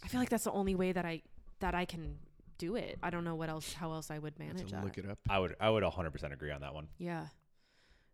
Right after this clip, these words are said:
Speaker 3: That's, that's, that's what I, well, like, for my, for my sleeve, 'cause I did it in several sessions. So at each session, we, like, broke it down and, like, split it,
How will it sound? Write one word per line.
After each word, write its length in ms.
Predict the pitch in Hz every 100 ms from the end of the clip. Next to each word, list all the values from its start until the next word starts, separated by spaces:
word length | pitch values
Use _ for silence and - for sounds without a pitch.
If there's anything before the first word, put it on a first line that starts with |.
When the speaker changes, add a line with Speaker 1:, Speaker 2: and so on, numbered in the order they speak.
| -
Speaker 3:
That's, 180 | 104
that's, 240 | - 120 - 110
that's 180 | 110 -
what 100 | -
I, 140 | 147
well, 240 | 104 104 95
like, 220 | 95 - -
for 140 | 107
my, 460 | 92 98 98 90 82 - _ _ -
for 160 | - -
my 80 | 107
sleeve, 320 | - 98 87
'cause 120 | 90
I 80 | 90
did 180 | 90 101
it 240 | 92 - - _
in 160 | 92 82
several 520 | - - 92 92 85
sessions. 600 | - 87 - 71 73 - - - -
So 280 | - 101 90
at 240 | 87 90 -
each 240 | 123 117 -
session, 360 | 98 - 104
we, 140 | 87 80
like, 280 | 80 - - - - -
broke 260 | 85 92
it 80 | 82
down 260 | 80 78 82
and, 60 | 80
like, 160 | 73
split 260 | - - 80
it, 160 | 80